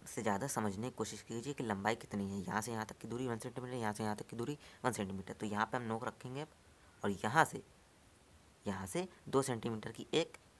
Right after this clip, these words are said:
अर्धवृत्त को निर्मित कर देंगे। तो ये ऐसे ही हमारा,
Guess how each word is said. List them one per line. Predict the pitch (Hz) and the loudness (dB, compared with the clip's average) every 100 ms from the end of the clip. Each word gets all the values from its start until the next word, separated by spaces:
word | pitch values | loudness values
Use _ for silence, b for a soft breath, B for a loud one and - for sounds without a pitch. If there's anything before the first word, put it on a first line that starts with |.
| - - - - - - - - - - | -20 -20 -20 -20 -20 -20 -20 -20 -20 0
अर्धवृत्त | - 120 101 101 98 | 6 6 4 -2 -2
को | - | -2
निर्मित | 147 113 101 104 | 0 2 0 -2
कर | - 104 | -2 -2
देंगे। | 95 101 101 110 95 - - | 0 -2 -2 -4 -6 -16 -12
तो | - | -6
ये | 110 113 - | -2 -2 -2
ऐसे | 104 98 110 | -2 -2 -2
ही | |
हमारा, | 110 101 127 | -2 0 -2